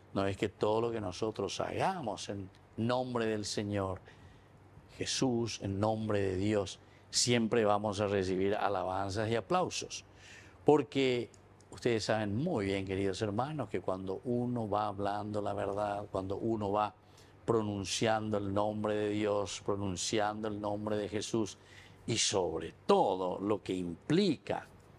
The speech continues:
este nombre de Dios y el nombre del Señor, significa cambio, significa dejar lo pecaminoso, significa enderezar nuestros caminos. Y esto entonces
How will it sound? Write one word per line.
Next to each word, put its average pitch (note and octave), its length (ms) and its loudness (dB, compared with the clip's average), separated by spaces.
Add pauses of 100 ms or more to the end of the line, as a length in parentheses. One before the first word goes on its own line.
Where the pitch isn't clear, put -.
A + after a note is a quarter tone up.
(140)
este A#2 340 2
nombre G2+ 580 0
de F2+ 140 -2
Dios B2+ 540 0 (320)
y A2 60 0
el G2+ 120 0
nombre G#2+ 400 0
del G2 180 -2
Señor, G2 500 -2 (360)
significa C3+ 640 -2
cambio, A#2 500 -4 (540)
significa C3+ 840 0
dejar B2 560 0
lo C3 180 0
pecaminoso, B2 720 -2 (580)
significa C#3 920 0
enderezar B2 800 0
nuestros A2 400 -2
caminos. E2+ 800 -8 (640)
Y A#2 100 2
esto G#2+ 240 2
entonces D#3 640 0